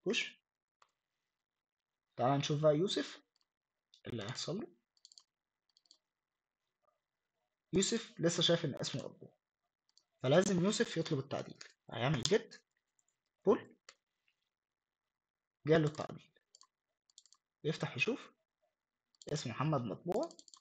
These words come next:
فيرجن وان بوينت زيرو بوينت ثري، واتعمل له اديت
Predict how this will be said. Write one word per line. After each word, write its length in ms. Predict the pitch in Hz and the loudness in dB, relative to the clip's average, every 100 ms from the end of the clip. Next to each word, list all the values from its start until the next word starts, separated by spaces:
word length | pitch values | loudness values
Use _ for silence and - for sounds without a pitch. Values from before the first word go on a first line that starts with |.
| _ _ _ _ _ - | _ _ _ _ _ 0
فيرجن 380 | 165 170 131 127 | 0 0 -2 -4
وان 200 | 123 143 | -6 -4
بوينت 220 | 117 131 | -4 -4
زيرو 280 | - 160 135 | -2 0 2
بوينت 320 | 147 156 - | 0 -2 -4
ثري، 420 | - 226 - - _ _ _ _ _ _ _ - 135 | -4 -4 -4 -12 _ _ _ _ _ _ _ -10 0
واتعمل 360 | 127 139 202 | 4 6 6
له 160 | 196 202 | 4 0
اديت 300 | 269 - | 0 -4